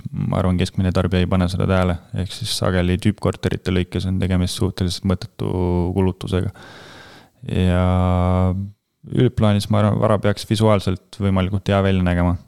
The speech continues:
Et, äh, ka hindaja on selles suhtes ikkagi emotsionaalselt mõjutatud. Et sul võib olla väga kallitest materjalidest tehtud siseviimistlus, aga kui see näeb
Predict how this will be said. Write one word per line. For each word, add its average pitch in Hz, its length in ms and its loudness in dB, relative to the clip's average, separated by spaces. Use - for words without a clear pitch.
Et, - 500 -4
äh, 90 320 0
ka 92 160 2
hindaja 95 420 4
on 90 380 2
selles 92 240 0
suhtes - 320 -4
ikkagi 92 320 -2
emotsionaalselt 95 640 2
mõjutatud. 101 560 2
Et - 100 -6
sul 92 220 0
võib 92 160 2
olla 95 400 4
väga 98 180 2
kallitest 98 480 0
materjalidest 92 680 0
tehtud 101 400 -2
siseviimistlus, 98 720 0
aga 90 240 2
kui 90 160 2
see 95 80 2
näeb 90 240 2